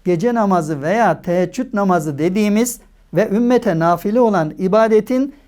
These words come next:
yatsıdan sonra yerine getirilmesidir. Teravih namazının camilerde cemaatle kılınışı ile ilgili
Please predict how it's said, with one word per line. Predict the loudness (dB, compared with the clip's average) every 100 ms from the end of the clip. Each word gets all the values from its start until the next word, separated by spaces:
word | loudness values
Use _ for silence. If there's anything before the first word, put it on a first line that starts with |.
| _
yatsıdan | -4 -2 -4 -4 -2 0
sonra | 0 -2 0 2 2 0 -8 -20 _ -10
yerine | 0 2 2 0 -2
getirilmesidir. | -4 -4 -4 -2 -2 -2 -4 -6 -10 -12 -14 -20 -20 _ _ _ _ _ -20 -20 -20 -20 -2
Teravih | 2 4 4 4
namazının | 4 4 4 2 2 2
camilerde | 2 2 2 2 2 2 0
cemaatle | 0 0 0 0 -2 -4 -2
kılınışı | -2 -2 -2 -2 -2
ile | 0 0 0
ilgili | -2 0 0 0 -2